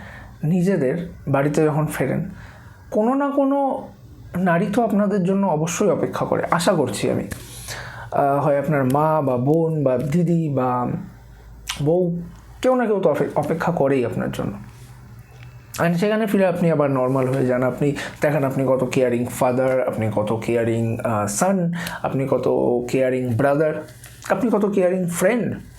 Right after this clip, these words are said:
তো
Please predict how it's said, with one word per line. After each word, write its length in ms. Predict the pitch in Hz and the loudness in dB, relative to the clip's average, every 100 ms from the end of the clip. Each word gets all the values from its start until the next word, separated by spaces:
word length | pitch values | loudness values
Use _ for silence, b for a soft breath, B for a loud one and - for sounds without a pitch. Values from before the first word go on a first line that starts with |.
| - - - - - - B B B B B B B B B B B B B B B - - - - - - | -20 -20 -20 -20 -20 -20 B B B B B B B B B B B B B B B -20 -20 -20 -20 -20 -4
তো 320 | 190 196 | 0 0